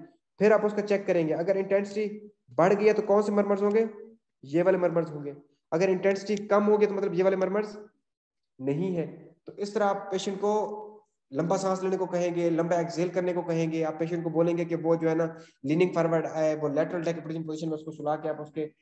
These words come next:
murmurs सुनेंगे। तो different position में आप उसके murmurs सुनते रहेंगे ताकि आप सही तरह से वो exact उसका examine कर सकें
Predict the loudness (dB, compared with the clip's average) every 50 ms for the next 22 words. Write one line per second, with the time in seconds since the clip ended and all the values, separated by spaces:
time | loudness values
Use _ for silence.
0 | _ _ -2 -2 0 2 2 0 0 -2 -2 0 0 0 0 -2 -4 -4 -2 -4
1 | -4 0 0 -2 -2 0 -2 -2 0 0 0 0 0 -2 -4 -2 -2 0 0 0
2 | -2 -4 -6 -12 -20 -20 _ _ _ _ -4 -2 -2 -2 2 2 2 2 2 0
3 | -2 -2 -2 -2 -2 0 0 -2 -2 -2 -6 -4 -2 0 0 0 0 0 0 0
4 | 0 -2 -4 -4 -4 -4 -6 -6 -10 -10 -10 -12 -8 -4 -4 -4 -4 -2 -4 -6
5 | -4 -2 0 0 2 2 2 0 0 0 0 -2 -4 -6 -6 -8 -8 -8 -8